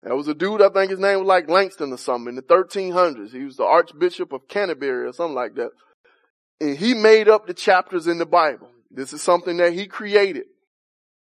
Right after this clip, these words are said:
'Cause the Bible as he had it, him reading in Latin, didn't have any chapters. There was no break. The breaks were just between the books. So he put the chapters in, in his study and in his teaching. And the reason I bring that up is,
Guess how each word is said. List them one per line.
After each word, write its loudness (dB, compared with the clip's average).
'Cause -10
the -6
Bible 6
as 4
he -6
had 6
it, -2
him -4
reading -6
in 0
Latin, 2
didn't -6
have 2
any -4
chapters. -2
There 0
was -2
no -4
break. -2
The -10
breaks -2
were -8
just -6
between -8
the -8
books. -4
So -2
he -2
put -2
the -4
chapters 2
in, -6
in -4
his 0
study 0
and -4
in -6
his -8
teaching. -10
And -4
the 0
reason 0
I 6
bring 4
that 8
up 4
is, -2